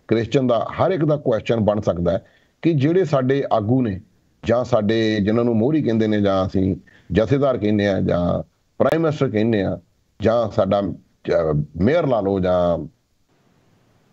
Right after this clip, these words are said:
ਸਿਟੀ ਦਾ ਕੌਂਸਲ ਲਾ ਲਓ, ਜਿਹੜਾ ਅਸੀਂ ਚੁਣਿਆ ਹੋਇਆ ਵੋਟਾਂ ਪਾ ਕੇ, ਉਹ ਪਬਲਿਕ ਦਾ ਇੱਕ ਹੱਕ ਹੁੰਦਾ ਹੈ, ਉਹ ਪਬਲਿਕ ਦਾ ਇੱਕ ਸਰਵੈਂਟ ਹੈ ਕਿ ਉਹਨੂੰ ਕੋਈ ਵੀ ਪਬਲਿਕ ਦਾ ਬੰਦਾ ਕੋਈ ਕੁਐਸਚਨ ਪੁੱਛ ਸਕਦਾ, ਉਹਨੂੰ ਜਵਾਬ ਦੇਣਾ ਬਣਦਾ ਹੈ ਉਹਦਾ। ਜੇ ਨਹੀਂ ਦਿੰਦਾ ਤੇ ਉਹ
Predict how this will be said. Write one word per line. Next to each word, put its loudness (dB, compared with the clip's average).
ਸਿਟੀ 0
ਦਾ 2
ਕੌਂਸਲ 0
ਲਾ 2
ਲਓ, -4
ਜਿਹੜਾ 0
ਅਸੀਂ -2
ਚੁਣਿਆ 0
ਹੋਇਆ 0
ਵੋਟਾਂ -2
ਪਾ -2
ਕੇ, -10
ਉਹ 2
ਪਬਲਿਕ 0
ਦਾ 0
ਇੱਕ -2
ਹੱਕ -4
ਹੁੰਦਾ 0
ਹੈ, 0
ਉਹ -2
ਪਬਲਿਕ 0
ਦਾ 2
ਇੱਕ -6
ਸਰਵੈਂਟ 0
ਹੈ -4
ਕਿ 0
ਉਹਨੂੰ 0
ਕੋਈ 2
ਵੀ 0
ਪਬਲਿਕ 0
ਦਾ 2
ਬੰਦਾ 0
ਕੋਈ -2
ਕੁਐਸਚਨ -2
ਪੁੱਛ -4
ਸਕਦਾ, 0
ਉਹਨੂੰ 0
ਜਵਾਬ 2
ਦੇਣਾ 0
ਬਣਦਾ 2
ਹੈ 0
ਉਹਦਾ। 0
ਜੇ 0
ਨਹੀਂ 0
ਦਿੰਦਾ 0
ਤੇ -4
ਉਹ -2